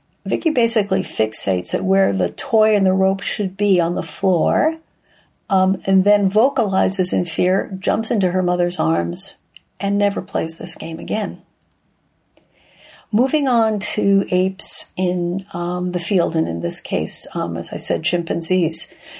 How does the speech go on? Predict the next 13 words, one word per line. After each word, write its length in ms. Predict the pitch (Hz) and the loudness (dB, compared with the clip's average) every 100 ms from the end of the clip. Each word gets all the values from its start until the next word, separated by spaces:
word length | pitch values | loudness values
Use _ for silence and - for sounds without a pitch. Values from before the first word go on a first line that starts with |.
| - 226 | -10 -4
This 220 | - 370 | 0 0
is 120 | - | 2
a, 240 | 202 180 - | 4 2 0
a 800 | 202 98 - - - - - - | 2 2 0 -4 -10 -12 -12 -6
relatively 580 | 110 127 269 220 190 190 | 0 2 2 2 2 2
recent 380 | 190 190 196 | 2 0 -2
study 420 | 190 - 190 190 185 | -2 0 2 2 -2
from 1040 | - - - 190 185 180 185 196 - - | -6 -14 -4 0 0 0 -2 -4 -6 -12
the 160 | - 196 | -14 -8
Kanyawara 720 | - 190 185 180 185 196 196 | 0 2 2 2 2 2 2
community 600 | 208 180 180 180 185 185 | 0 0 0 -2 -2 -2
in 100 | 180 | -2
Uganda, 720 | 175 175 190 214 202 190 190 | -2 0 0 0 2 2 0